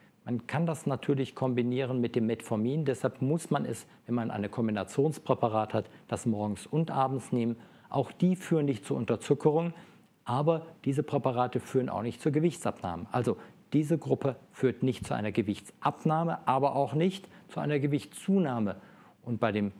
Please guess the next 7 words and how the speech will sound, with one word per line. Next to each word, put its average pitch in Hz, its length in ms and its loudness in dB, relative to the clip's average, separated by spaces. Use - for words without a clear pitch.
Glimepiride, 143 800 2
bei 127 80 0
den 117 180 0
Sulfonylenharnstoffen, 120 1200 0
haben 117 280 2
wir 120 160 2
immer 113 300 -2